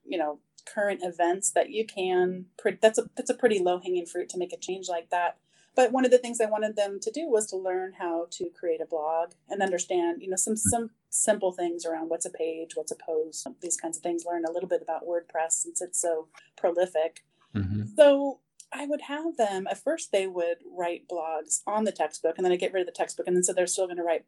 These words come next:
Speaker 1: blogs on technology. And we just, it just felt like I was
Speaker 2: Mm-hmm.
Speaker 1: so much of the time. And then I suddenly realized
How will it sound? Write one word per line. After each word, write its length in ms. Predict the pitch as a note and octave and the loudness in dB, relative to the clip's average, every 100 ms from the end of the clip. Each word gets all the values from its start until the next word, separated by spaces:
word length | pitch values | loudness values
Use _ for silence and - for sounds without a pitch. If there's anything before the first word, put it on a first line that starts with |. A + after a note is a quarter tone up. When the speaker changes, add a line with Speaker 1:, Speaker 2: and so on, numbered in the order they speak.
| - | -4
Speaker 1:
blogs 380 | F3 D#3 D#3 - | -2 -2 -6 -12
on 60 | |
technology. 760 | E3 - F#3 G#3+ G3 F#3 E3+ E3 | -16 -8 -4 -2 -4 -8 -10 -8
And 160 | G3+ G3+ | -6 -4
we 120 | A3 | -4
just, 280 | A#3+ A#3 - - | -2 -4 -6 -12
it 100 | A3 | -12
just 260 | A#3+ - - | -8 -10 -2
felt 220 | A3+ A3 | -2 2
like 160 | G3+ F#3 - | 2 0 -6
I 120 | F#3+ | -4
was 260 | E3+ - - - - _ G2 | -2 -2 -4 -20 -20 _ -4
Speaker 2:
Mm-hmm. 140 | F2+ | -2
Speaker 1:
so 760 | G2 - B3+ B3+ A#3 G3 E3+ - | 0 4 4 4 0 0 -2 -2
much 400 | G#3 G#3+ G#3+ - | 0 0 0 -4
of 240 | - F3+ F#3 | -8 -4 -2
the 80 | |
time. 640 | G3+ - A3 A#3 A3 F3+ F3+ | -2 0 0 2 2 0 0
And 160 | G#3 G#3 | 0 2
then 140 | G#3+ | 2
I 80 | A3 | 2
suddenly 400 | A3 A#3+ A#3+ A3+ | 2 0 -2 -4
realized 600 | A3 C4+ C4 G3+ G3 | -2 0 0 -2 -4